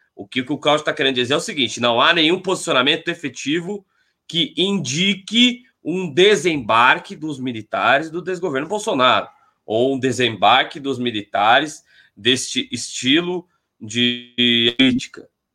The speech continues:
né? Não tem problema nenhum a, a fonte ser anônima.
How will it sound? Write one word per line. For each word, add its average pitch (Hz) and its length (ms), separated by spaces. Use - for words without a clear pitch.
né? 113 400
Não 98 160
tem 120 200
problema 135 440
nenhum 202 380
a, 135 180
a 113 120
fonte 143 580
ser 123 340
anônima. 95 480